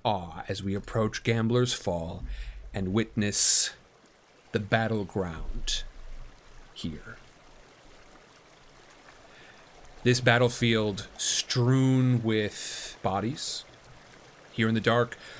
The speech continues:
hard to see, although the light of the moon does illuminate a few of them. We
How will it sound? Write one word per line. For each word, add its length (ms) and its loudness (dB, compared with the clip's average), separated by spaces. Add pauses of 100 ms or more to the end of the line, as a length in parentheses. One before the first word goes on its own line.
(160)
hard 340 4
to 100 2
see, 420 4
although 220 4
the 100 4
light 200 4
of 80 2
the 80 4
moon 320 4
does 260 2
illuminate 560 2
a 100 -6
few 300 0
of 160 -2
them. 240 -8 (600)
We 380 2